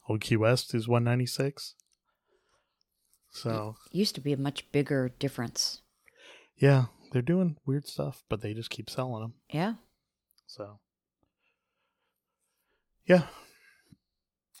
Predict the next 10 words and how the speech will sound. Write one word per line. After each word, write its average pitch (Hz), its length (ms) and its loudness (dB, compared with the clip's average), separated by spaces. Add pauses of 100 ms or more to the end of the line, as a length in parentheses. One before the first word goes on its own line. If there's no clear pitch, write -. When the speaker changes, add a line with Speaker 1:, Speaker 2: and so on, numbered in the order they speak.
(100)
Speaker 2:
So 139 80 -2
Speaker 1:
And 139 920 2 (1040)
the 123 120 -8
Goofy 143 500 0
van 107 480 -4
sign. 107 720 -8 (680)
Speaker 2:
D 151 100 -6
V 147 100 -4
C 151 240 -6
van? 160 340 -10